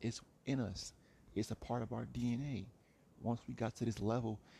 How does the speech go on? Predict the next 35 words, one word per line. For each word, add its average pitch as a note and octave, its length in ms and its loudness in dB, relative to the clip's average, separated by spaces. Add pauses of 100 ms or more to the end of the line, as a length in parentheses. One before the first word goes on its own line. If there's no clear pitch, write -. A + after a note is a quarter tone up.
(180)
in G#2 80 0
the G2 80 0
third G#2+ 240 2
dimension, A2+ 500 2
once A2+ 240 2
we, G#2 180 0 (220)
you G#2+ 80 2
know, F#2+ 240 0 (420)
took - 260 2
that, G#2+ 240 2 (100)
um, G2+ 200 2
roller A#2+ 180 4
coaster A2+ 400 -4 (100)
upwardly G2+ 480 0
or - 140 -8
took - 140 -10
that G#2+ 160 -2
elevator G#2+ 420 4
upwardly G2 400 0 (480)
out G#2 120 4
of G2+ 40 -2
the G2 80 0
two G#2+ 240 -4
D A#2 220 2 (580)
into - 160 -4
the - 60 0
three C3 200 2
D, G#2+ 160 2 (540)
we G#2+ 140 2
ultimately G#2 640 0 (200)
gain G2 340 0
more G#2+ 160 2
abilities, - 520 -4 (540)
mental B2+ 340 6
abilities, G2 580 -4